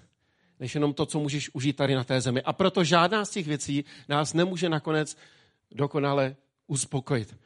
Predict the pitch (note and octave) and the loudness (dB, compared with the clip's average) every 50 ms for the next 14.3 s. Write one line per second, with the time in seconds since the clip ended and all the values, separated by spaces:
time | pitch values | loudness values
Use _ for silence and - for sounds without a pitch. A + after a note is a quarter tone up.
0 | _ _ _ _ - - - - - _ C3+ C#3+ D#3 D#3+ - _ _ _ _ _ | _ _ _ _ -20 -20 -20 -20 -8 _ 2 2 2 2 -2 _ _ _ _ _
1 | _ _ _ _ _ _ _ _ _ _ _ - D#3+ D#3 - G3 - - - - | _ _ _ _ _ _ _ _ _ _ _ 0 2 2 2 0 -2 -4 -6 -2
2 | D#3 D#3+ F3 F3 F3+ F#3+ F3+ F3+ F3 G#3 F3+ - - F#3+ F#3+ F3+ E3+ D#3 E3 F#3 | 2 4 4 6 6 6 6 6 4 2 0 0 2 4 4 4 6 6 6 6
3 | A3 A#3+ A#3 G#3+ - F#3+ E3 F3 E3 - - F3 - D#3+ E3 G3 A3 G3 E3 C#3+ | 6 6 4 4 2 2 2 2 2 2 0 0 2 6 6 6 6 6 2 0
4 | C3 A2+ C3+ C3 C3 A#2+ A#2+ _ - _ _ _ - - F3 A#2+ B2 C#3+ C3+ C3+ | 0 0 0 0 -2 -2 -4 _ -20 _ _ _ -20 -16 -12 -6 -4 -2 0 0
5 | B2+ C#3+ C3+ A#2+ D3 C#3+ C#3 C3+ C#3+ C3+ C#3+ D3 D3+ - E3 D3+ D3 C#3 - - | 0 0 0 0 0 0 2 2 2 2 2 2 2 2 2 0 0 0 0 0
6 | D3+ D3 C#3+ - - - C#3+ C3 C#3+ - D#3+ D#3+ E3+ E3 D#3+ - D#3+ D3 C3+ - | 0 0 0 0 0 0 0 0 2 2 4 4 4 4 4 2 -2 -2 -2 -2
7 | - - C3+ A#2 - _ _ _ _ _ _ _ _ _ _ _ _ _ - _ | -4 -4 -4 -6 -6 _ _ _ _ _ _ _ _ _ _ _ _ _ -20 _
8 | _ - A#2+ B2+ - - - C3 C3 - - - D3+ - - E3+ E3 E3+ - - | _ -10 -10 -10 -10 -8 -8 -8 -8 -8 -10 -14 -12 -6 -4 -2 -2 -2 -2 0
9 | - F3+ F#3+ G3 E3+ F#3+ F3 - F3+ F3 E3+ E3+ - - F3+ E3+ D#3+ D3 C#3 C#3 | 0 2 2 2 0 -2 -2 0 0 0 2 2 0 0 2 2 2 2 2 2
10 | D3 C3+ C#3+ C#3 - - F3 E3 D3+ F3+ E3+ D3+ - D3 D3 D3+ E3 F#3+ G3 F3+ | 0 0 0 0 0 0 0 0 2 0 0 -2 0 0 2 4 4 4 4 4
11 | D3 C3+ C3+ D#3+ F3+ E3 - _ _ _ _ _ _ _ _ _ _ _ _ _ | 4 4 4 2 0 -4 -10 _ _ _ _ _ _ _ _ _ _ _ _ _
12 | C3 - - - F3 D#3 D3+ D3+ D3 C#3+ D3 D3 D3 D3 D3+ D3+ B2+ D3 D3 D3+ | -10 -6 -2 -2 0 2 2 2 2 2 0 0 0 0 0 0 0 0 -2 -2
13 | D#3+ D#3 - E3 D#3+ D#3+ D3+ C#3+ D3+ D3+ - - F3 E3 - A3 G3+ F#3+ E3+ C3+ | -2 -4 -4 -4 -2 -2 -2 -2 -4 -8 -10 -10 -10 -8 -6 -6 -4 -4 -4 -4
14 | B2 - - C3 A#2 | -4 -4 -6 -6 -8